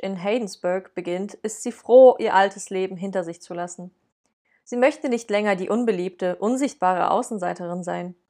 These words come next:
Dieses Mal wird alles anders. Dieses Mal wird sie FreundInnen finden und ganz sie selbst sein können.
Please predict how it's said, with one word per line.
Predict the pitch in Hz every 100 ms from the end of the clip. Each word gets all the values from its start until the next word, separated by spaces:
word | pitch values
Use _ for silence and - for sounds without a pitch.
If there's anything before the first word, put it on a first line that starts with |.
| _ _ _ _ _
Dieses | 277 285 254
Mal | 226 214 185
wird | -
alles | 202 220 220 185
anders. | 185 170 170 - _ _ _ _
Dieses | - 269 226
Mal | 214 196 208 190
wird | 175
sie | 196
FreundInnen | 190 - 196 208 202 214 214
finden | - 214 208 214 - _ _
und | - 240
ganz | 247 277
sie | 277
selbst | 202 180 -
sein | 180
können. | 175 180 175